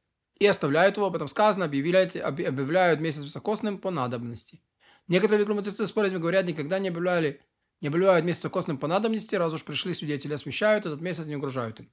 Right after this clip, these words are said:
То есть есть два мнения по этому поводу. Мне кажется, говорит Рамбам, что в этом деле спор между мудрецами ведется про все месяцы, кроме Нисана и Тишрея.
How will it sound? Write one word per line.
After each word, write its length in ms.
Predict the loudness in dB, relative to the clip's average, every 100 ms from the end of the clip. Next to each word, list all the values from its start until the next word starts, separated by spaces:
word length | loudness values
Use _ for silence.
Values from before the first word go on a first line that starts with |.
| _
То 80 | -10
есть 100 | -4
есть 140 | -2 2
два 120 | 2
мнения 260 | 2 -2
по 80 | -6
этому 160 | -12 -14
поводу. 260 | -16 -20 _ _ _ _ _
Мне 280 | -2 6 8
кажется, 300 | 10 8 4
говорит 180 | -2 0
Рамбам, 340 | -2 -4 -8 _ _ _ _ _
что 180 | -6 2
в 40 | 2
этом 240 | 4 4
деле 260 | 4 4 2
спор 320 | 6 6 8
между 240 | 4 0
мудрецами 680 | -2 -2 0 2 2 2 -2
ведется 520 | -2 0 0 -2 -4
про 180 | -2 -2
все 200 | 0 0
месяцы, 360 | 0 -2 -10 -6
кроме 240 | -2 0
Нисана 360 | 0 0 0 0
и 60 |
Тишрея. 480 | -2 -2 -2 -4 -6